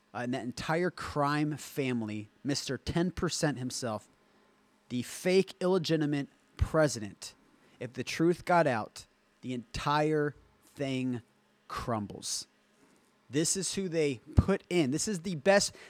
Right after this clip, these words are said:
This is the person that they, they had to bring to use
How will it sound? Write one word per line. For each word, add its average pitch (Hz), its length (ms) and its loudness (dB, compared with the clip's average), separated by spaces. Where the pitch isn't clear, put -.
This 233 240 6
is 302 200 2
the 285 80 10
person 233 420 6
that 208 140 0
they, 196 260 2
they 190 140 4
had 190 280 8
to 220 120 4
bring 170 500 4
to 165 180 2
use 190 340 2